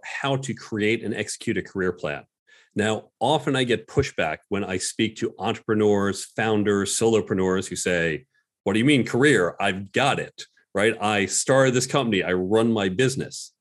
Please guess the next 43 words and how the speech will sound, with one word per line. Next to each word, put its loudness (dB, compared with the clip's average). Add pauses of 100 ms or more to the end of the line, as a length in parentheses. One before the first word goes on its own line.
(460)
Here's -2
the -2
thing. 0
Your 0
career -2
is -2
more 2
than -2
just -4
a -4
title. -4 (800)
Your 0
title 4
may 6
not 2
change -2 (360)
for 0
the 4
next -2
few 2
decades. -4 (260)
You 0
might 2
say, 4
"I 0
am 0
the 0
C 2
E 4
O 4
of -2
my -2
company," -4
or, -12
"I -2
am -2 (120)
the 0
one 2
running 2
this 0
business." -4 (280)
That's -6
fine. 0